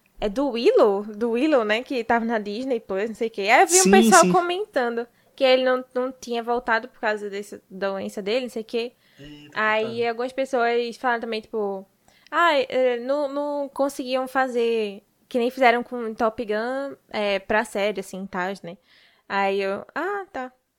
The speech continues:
Speaker 1: Top Gun." <laughs> Mas eu nem sabia que ele tava no filme quando eu vi, sabe? Tipo, eu nunca tinha visto o primeiro
Speaker 2: <laughs>
Speaker 1: também na época. Ah, tá,
Speaker 2: Entendi.
Speaker 1: ok.
Speaker 2: É, mas também do jeito que fazem aqui.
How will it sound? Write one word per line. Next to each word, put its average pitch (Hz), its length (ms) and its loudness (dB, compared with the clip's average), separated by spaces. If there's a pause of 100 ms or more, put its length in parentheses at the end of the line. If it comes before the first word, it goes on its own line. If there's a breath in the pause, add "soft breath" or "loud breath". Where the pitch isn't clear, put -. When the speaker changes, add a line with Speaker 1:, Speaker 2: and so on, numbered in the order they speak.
(220)
Speaker 1:
Top 254 180 -6
Gun." 220 80 0
<laughs> 240 220 0
Mas 330 180 10
eu 466 80 8
nem 466 80 6
sabia 403 300 8
que 403 80 6
ele 381 120 8
tava 294 220 6
no 311 60 2
filme 254 220 0
quando 254 180 2
eu 247 80 0
vi, 233 180 -4
sabe? 214 220 0
Tipo, - 180 -10
eu 202 60 -4
nunca 226 160 -8
tinha 285 160 -2
visto 240 160 2
o 139 40 2
primeiro 180 300 6
Speaker 2:
<laughs> - 0 -
Speaker 1:
também 214 260 0
na 202 120 2
época. 196 400 -2 (500 loud breath)
Ah, 254 440 -2
tá, 226 140 -2
Speaker 2:
Entendi. 123 200 -4
Speaker 1:
ok. 151 200 -14 (480 soft breath)
Speaker 2:
É, 175 140 4
mas 190 200 4
também 208 220 6
do 208 60 0
jeito 208 200 4
que 220 100 -6
fazem 208 320 -2
aqui. 220 320 -16